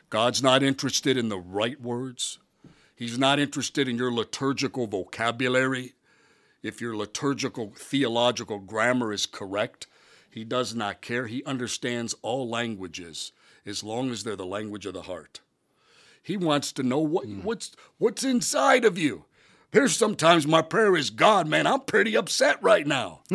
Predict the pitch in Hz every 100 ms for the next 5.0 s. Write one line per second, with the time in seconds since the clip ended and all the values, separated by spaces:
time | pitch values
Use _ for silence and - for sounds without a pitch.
0 | 185 220 175 135 151 139 - - - 135
1 | 156 151 170 202 190 220 - _ 113 113
2 | - 117 113 156 220 135 139 156 139 127
3 | - 135 135 127 127 113 117 110 113 107
4 | 101 92 - 104 98 90 82 80 73 -